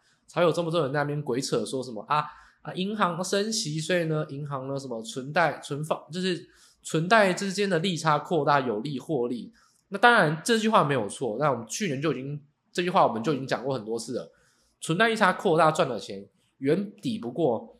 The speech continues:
债券狂亏损亏的钱，所以我们去年就已经说过，今年金融股发不出股息，而且会亏得一狗票。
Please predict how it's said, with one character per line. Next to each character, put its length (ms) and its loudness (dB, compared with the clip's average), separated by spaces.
债 220 4
券 320 -2
狂 300 -4
亏 240 2
损 260 -4
亏 140 -4
的 100 -6
钱， 260 -14
所 120 -6
以 40 0
我 60 -2
们 80 -10
去 200 -2
年 140 2
就 80 2
已 40 0
经 80 -4
说 180 -2
过， 260 -2
今 160 -6
年 240 0
金 120 -4
融 160 -2
股 120 -8
发 260 2
不 60 -10
出 160 -6
股 220 -12
息， 180 -12
而 40 -10
且 100 -6
会 60 -6
亏 260 -6
得 80 -2
一 80 -8
狗 240 -6
票。 340 -2